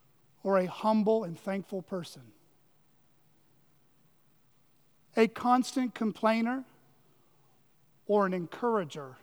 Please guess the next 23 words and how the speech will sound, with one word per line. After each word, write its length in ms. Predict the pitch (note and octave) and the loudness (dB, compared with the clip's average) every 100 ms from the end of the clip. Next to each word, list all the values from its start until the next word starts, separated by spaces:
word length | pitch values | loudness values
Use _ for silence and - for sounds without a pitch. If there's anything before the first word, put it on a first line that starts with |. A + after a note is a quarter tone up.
| _ _ _ _ _ _ _ _ _ _ _ | _ _ _ _ _ _ _ _ _ _ _
who's 300 | - G3 F#3 | -6 -6 -4
learning 420 | F3+ G3 G#3 G#3 | -2 -2 -2 -4
the 100 | E3+ | -6
secret 460 | - - G3+ - D#3 | -8 -6 -8 -8 -12
of 120 | C#3 | -8
being 260 | F#3+ F#3 D#3+ | -6 -6 -6
content? 640 | D#3 D3 F#3 D#3 B2 _ _ _ _ _ _ _ _ _ _ _ _ _ _ _ _ _ _ _ _ _ _ _ _ _ _ - | -12 -14 -12 -12 -16 _ _ _ _ _ _ _ _ _ _ _ _ _ _ _ _ _ _ _ _ _ _ _ _ _ _ 2
If 80 | D#4 | 8
you 100 | E4+ | 10
were 80 | |
honest 300 | C#4 D#4 - | 12 10 8
with 80 | C#4+ | 2
your 140 | B3+ C#4+ | 4 6
own 120 | E4 | 6
heart 200 | B3+ G3 | 4 2
this 180 | F#3 A3+ | -2 0
morning, 340 | G#3 E3 B2+ - _ _ - | 0 0 -6 -20 _ _ -2
do 80 | A3+ | 4
you 140 | B3 | 4
find 320 | - C4 D4 | 8 8 10
yourself 440 | D4+ - C4+ B3+ - | 6 4 2 2 2
prone 320 | C4+ C4+ A#3+ | 4 6 4
to 100 | F#3+ | 2